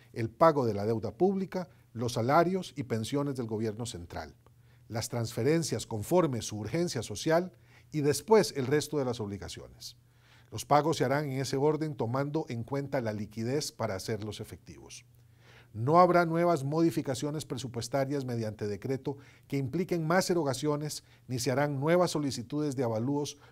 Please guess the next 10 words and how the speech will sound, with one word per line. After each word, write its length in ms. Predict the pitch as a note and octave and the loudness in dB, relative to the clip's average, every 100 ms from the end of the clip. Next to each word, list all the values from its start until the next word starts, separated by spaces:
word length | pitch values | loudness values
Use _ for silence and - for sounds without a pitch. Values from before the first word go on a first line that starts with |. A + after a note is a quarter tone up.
| - | -8
para 180 | A#2+ A#2+ | -4 -4
comprar 360 | B2 A#2 D3 | -4 0 2
o 100 | D3 | 2
alquilar 380 | C#3 - B2 C3+ | 0 -2 -2 -2
propiedades 560 | C#3 C3 A#2+ B2 C3 B2+ | -2 -4 -2 0 -2 -4
con 140 | B2 | -6
recursos 420 | A2 - B2 C3 | -8 -8 -8 -6
del 120 | A#2+ G2+ | -8 -8
presupuesto 560 | G2+ F#2 - A#2+ B2 | -10 -10 -6 -6 -6
nacional, 540 | A2 G#2+ F#2+ B2 C#3+ | -8 -8 -4 -2 -2